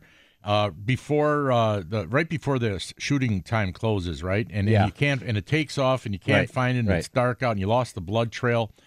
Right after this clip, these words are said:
Speaker 1: You call this guy, he'll bring out his two dogs that are tracking dogs, and I forget what he said. It was like seventy, eighty percent of the time, <clears throat> they will find that deer for you. That's if the, if the wolves or coyotes didn't get to it first, but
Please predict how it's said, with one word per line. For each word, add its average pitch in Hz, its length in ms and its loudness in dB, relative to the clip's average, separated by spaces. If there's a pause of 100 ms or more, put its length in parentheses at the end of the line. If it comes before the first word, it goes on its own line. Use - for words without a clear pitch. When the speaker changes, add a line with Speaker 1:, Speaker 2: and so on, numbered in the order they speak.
(420)
Speaker 1:
You 156 120 -14
call 226 260 2
this 196 240 0
guy, 104 300 2
he'll 143 180 0
bring 156 260 -2
out 147 200 2
his 101 120 -2
two 156 200 -4
dogs 117 640 0
that 92 100 -2
are 90 60 -2
tracking 98 500 -2
dogs, 73 480 -4 (680)
and 117 600 2 (1160)
I - 80 -4
forget 135 320 -2
what 113 100 2
he 101 60 0
said. 117 180 -2
It 98 40 0
was 82 140 -2
like 85 160 -2
seventy, 147 520 -2
eighty 123 240 0
percent - 360 -4
of 107 60 0
the 95 100 -2
time, 107 680 -2 (100)
<clears throat> - 80 -20
they 104 140 2
will 101 180 0
find 107 760 0 (140)
that 98 340 0
deer 98 240 0
for 78 220 -8
you. 67 240 -6 (1000)
That's 135 240 2
if 131 120 0
the, 107 120 -4 (120)
if 104 200 -2
the 107 100 0
wolves 110 420 2
or 85 60 -6
coyotes 101 540 0
didn't 82 220 -4
get 90 200 -4
to 87 140 -6
it 73 60 -8
first, 92 300 -4
but 101 160 -4